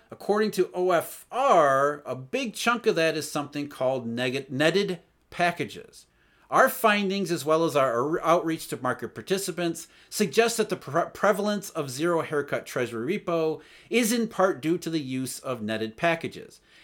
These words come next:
in which a dealer would conduct both a repo and a reverse repo with the same counterparty and the same tenor, but over different pieces of Treasury collateral.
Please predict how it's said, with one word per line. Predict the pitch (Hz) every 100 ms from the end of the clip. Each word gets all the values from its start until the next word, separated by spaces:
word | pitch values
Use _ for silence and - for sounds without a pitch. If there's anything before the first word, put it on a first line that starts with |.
| -
in | 156
which | 190
a | 185
dealer | 131 220 254 240
would | 226 220
conduct | 175 160 160 - 107
both | 143 135
a | 123
repo | 151 233 190 190 -
and | 214 277
a | 240
reverse | 196 151 180 -
repo | 147 143 143 135
with | 120
the |
same | 117 139 120
counterparty | - 185 190 - 165 160 160
and | 123
the | 110
same | - 117 110
tenor, | - 190 180 170 160 - - -
but | 202
over | 202
different | 139 254 233 247
pieces | - 185 175 139
of | 123
Treasury | - 120 113 113
collateral. | - 175 190 110 78